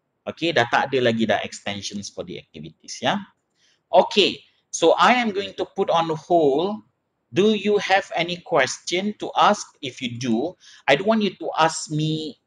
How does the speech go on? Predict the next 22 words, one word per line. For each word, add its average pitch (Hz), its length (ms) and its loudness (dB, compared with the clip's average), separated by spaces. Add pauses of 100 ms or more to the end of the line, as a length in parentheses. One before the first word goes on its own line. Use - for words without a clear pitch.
(360)
verbally. 143 480 4
You 107 280 -2
can 156 280 -4
type 165 240 -2
it 160 80 -4
out 120 240 2 (240)
if 120 160 -8
you 135 40 -2
have 131 280 -4
questions. - 800 -4 (640)
Okay, 190 320 -2
if 135 200 -8
you 139 120 0
have 190 240 0 (120)
questions, 160 720 -2 (280)
you 160 200 -2
can 151 280 -4
type 143 240 0
it 135 80 -4
out 127 240 2 (400)
in 117 160 2
your 120 240 4